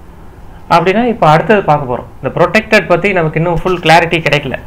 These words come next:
இது வரைக்கும் நம்ம பேசுனதுல இந்த ப்ரொடெக்டட்னு மாத்துனதுல எந்த பெரிய சேஞ்சும் நம்ம பண்ணிரல, எந்த பெரிய சேஞ்சையும் நம்ம feel பண்ணல. கரெக்டா? இப்ப என்ன பண்ண போறோம்னா இந்த door நம்பரை access பண்ண போறேன். இந்த door நம்பர்ங்கிறது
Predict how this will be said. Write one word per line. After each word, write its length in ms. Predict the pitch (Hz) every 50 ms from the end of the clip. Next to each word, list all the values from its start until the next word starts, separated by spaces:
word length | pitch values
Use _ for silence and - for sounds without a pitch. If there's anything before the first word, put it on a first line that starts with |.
| - - 147
இது 80 | 139 147
வரைக்கும் 280 | 160 160 165 175 165 156
நம்ம 120 | 143 139 143
பேசுனதுல 520 | 151 147 151 151 147 151 143 139 143 185
இந்த 140 | 190 170 156 -
ப்ரொடெக்டட்னு 560 | 139 143 151 175 170 165 - 170 160 156 156 143 139
மாத்துனதுல 580 | 143 151 151 - 151 143 139 139 135 151 190 185 139
எந்த 280 | 131 131 143 165 165 196 -
பெரிய 320 | - 151 151 170 180 185 175 -
சேஞ்சும் 340 | 160 151 147 147 160 156 143
நம்ம 160 | 127 117 110 -
பண்ணிரல, 380 | 117 113 120 123 104 110 87 - - - - - - - - - -
எந்த 180 | - 117 117 135
பெரிய 280 | 131 - 135 135 143 147 143 147
சேஞ்சையும் 360 | 147 135 131 135 160 170 160
நம்ம 140 | 143 127 117 -
feel 220 | - 147 139 139 -
பண்ணல. 240 | 113 110 107 107 - - - - - - - - - - - - - - - - - - - -
கரெக்டா? 320 | 117 107 95 - 101 135 143 139 - - - - - - - - - - 151
இப்ப 120 | 156 156 202
என்ன 140 | 180 170 175 175
பண்ண 120 | 165 143 127 127
போறோம்னா 260 | 117 110 117 160 196
இந்த 160 | 202 156 135 123 131
door 240 | 156 208 247 285 302 269
நம்பரை 260 | 220 175 160 160 165 151
access 340 | 135 135 - - - - -
பண்ண 140 | 123 113 113
போறேன். 240 | - - - - - - - - - -
இந்த 140 | - 123 131
door 260 | 135 160 180 185 170 160
நம்பர்ங்கிறது 480 | 151 147 156 151 147 143 139 160 202